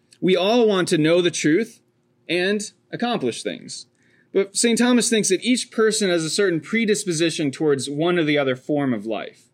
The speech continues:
And Saint Thomas goes on to explain that there are certain kinds of actions, certain specific actions that pertain especially to either the contemplative or the active lives. So that we'll find contemplatives doing more of one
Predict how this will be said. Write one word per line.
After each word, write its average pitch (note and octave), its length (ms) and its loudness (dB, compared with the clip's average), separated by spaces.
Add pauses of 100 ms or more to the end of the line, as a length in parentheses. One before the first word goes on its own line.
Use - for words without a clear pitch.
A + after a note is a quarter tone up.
(2250)
And G3 100 -4
Saint A3 200 2
Thomas G#3+ 280 2
goes G3 160 4
on F3+ 200 0
to F3+ 100 2
explain F3+ 380 0
that E3 100 0
there F#3 160 2
are F3 40 0
certain F#3+ 420 0 (600)
kinds G#3+ 380 0
of E3 100 0
actions, F3+ 500 -2
certain A#3 220 0
specific F3+ 480 0
actions D#3+ 600 -4 (420)
that F3 120 0
pertain A3+ 360 0
especially G3 560 0
to D#3 100 -6
either F3+ 220 0
the E3 120 -2
contemplative F3 600 -2
or D3+ 80 2
the C#3+ 120 0
active D#3 400 -4
lives. A#2+ 480 -4 (320)
So F#3+ 160 0
that F3+ 80 2
we'll F3 100 2
find F3+ 280 0
contemplatives F#3+ 680 0
doing E3 240 2
more F#3 260 2
of D3 120 0
one F#3 480 -2